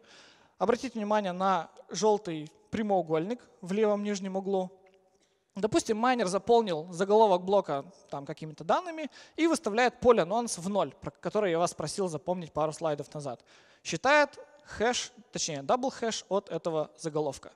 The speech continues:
Полученный хэш он сравнивает с целевой сложностью. Видно, что полученный хэш больше, он нам не подходит.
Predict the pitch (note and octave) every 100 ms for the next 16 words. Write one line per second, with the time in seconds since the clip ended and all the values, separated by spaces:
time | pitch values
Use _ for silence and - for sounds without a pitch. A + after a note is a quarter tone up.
0 | - - - - _ - G3+ E4 - A#3+
1 | G3+ - - D#4 - G#3 F3+ G#3+ A#3+ A3
2 | G3 - F#3+ G3+ F#3 F3 C#3 C3+ - -
3 | - _ _ _ _ _ _ _ _ _
4 | _ _ - B3 G#3 E3+ - E3+ D#3+ D#3
5 | - F#3 G3 F#3 D#3+ - D#3 D3 - E3+
6 | G3+ E4 - F#3 C#3+ D3 F#3 - F4 D4+